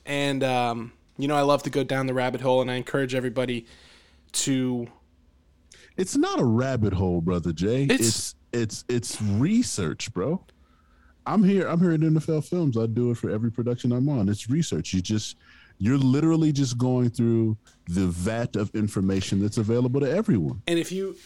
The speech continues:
Speaker 1: and the, the, the troubling part is, you get to a certain point where you're like, "Am I reading this right?"
Speaker 2: Here's the thing. People always consider, like,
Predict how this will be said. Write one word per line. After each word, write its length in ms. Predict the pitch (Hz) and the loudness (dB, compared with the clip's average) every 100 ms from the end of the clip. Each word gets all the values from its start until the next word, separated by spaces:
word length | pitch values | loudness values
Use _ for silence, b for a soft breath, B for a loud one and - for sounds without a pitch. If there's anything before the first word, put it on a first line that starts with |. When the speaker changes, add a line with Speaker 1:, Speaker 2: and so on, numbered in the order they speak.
| - | -10
Speaker 1:
and 180 | 175 165 | -4 -2
the, 80 | 170 - | -2 -4
the, 140 | 160 143 | -12 -10
the 200 | 131 139 | -8 -6
troubling 460 | - 165 165 147 | -4 -2 -2 -6
part 260 | - 143 135 | -6 -6 -4
is, 240 | 139 117 | -6 -6
you 60 | 123 | -8
get 180 | 139 135 | -10 -8
to 100 | 139 | -10
a 40 | |
certain 300 | - 143 117 | -6 -8 -8
point 240 | - 135 | -12 -12
where 80 | 127 | -10
you're 60 | 123 | -10
like, 260 | 120 113 - _ _ _ _ _ _ _ _ _ | -10 -12 -18 _ _ _ _ _ _ _ _ _
"Am 100 | 127 | -12
I 80 | 139 | -10
reading 300 | 196 175 190 | -4 -4 -4
this 180 | 196 - | -8 -8
right?" 240 | 202 226 - _ _ _ _ _ _ _ _ _ _ B B - | -10 -12 -18 _ _ _ _ _ _ _ _ _ _ B B -2
Speaker 2:
Here's 180 | 175 | 0
the 60 | 170 | 2
thing. 160 | 160 127 | 2 0
People 300 | - 160 160 | 2 0 2
always 280 | 143 139 127 | 2 0 0
consider, 440 | 120 110 123 117 | -2 -2 -2 0
like, 180 | 107 | 0